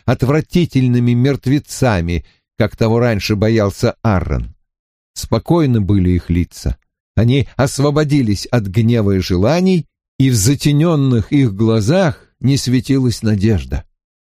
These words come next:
И тогда на смену страху безграничная жалость родилась в душе Аарона.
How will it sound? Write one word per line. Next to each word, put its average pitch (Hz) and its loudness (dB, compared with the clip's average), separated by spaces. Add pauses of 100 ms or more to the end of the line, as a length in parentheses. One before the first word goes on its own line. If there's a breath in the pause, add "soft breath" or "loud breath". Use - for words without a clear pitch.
(480)
И 73 -2
тогда 82 0
на 104 0
смену 113 0
страху 117 -2 (180 soft breath)
безграничная 131 0
жалость 123 -2 (160)
родилась 113 0
в 92 -8
душе 110 0
Аарона. 85 0